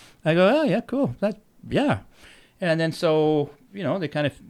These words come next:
they, he did a song with the band, and then we went, um, the dressing rooms are downstairs at the Royal Theatre. So we went down there, and this is the, a really fortuitous thing is, um,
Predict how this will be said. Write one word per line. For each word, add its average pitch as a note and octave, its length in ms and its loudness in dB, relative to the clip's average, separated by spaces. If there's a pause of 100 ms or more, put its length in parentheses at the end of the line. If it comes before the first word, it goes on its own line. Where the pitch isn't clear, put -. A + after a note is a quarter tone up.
(160)
they, C3 320 0
he C#3 160 -2
did C#3 120 0
a C3 40 -2
song A#2+ 280 0
with A#2+ 100 0
the A2+ 40 -6
band, A#2 380 -2
and A#2 80 -4
then A2 320 -2
we A2 140 -4
went, A2+ 340 -4 (160)
um, G#2 400 -4 (1700)
the A2 80 -4
dressing C#3+ 320 4
rooms A#2+ 160 2
are G2+ 60 -2
downstairs G2 520 0
at F#2 60 -8
the F#2 60 -8
Royal F2+ 160 -2
Theatre. F2 260 -6
So A#2 140 -6
we A#2 40 0
went A#2 80 -4
down A#2 140 0
there, A2+ 220 0
and A2+ 140 0
this E3+ 160 0
is C3+ 100 -2
the, A#2+ 200 -6
a G#2 80 0
really B2+ 380 0
fortuitous A2 540 -6
thing G#2+ 240 -4
is, F2+ 180 -10
um, F2 320 -6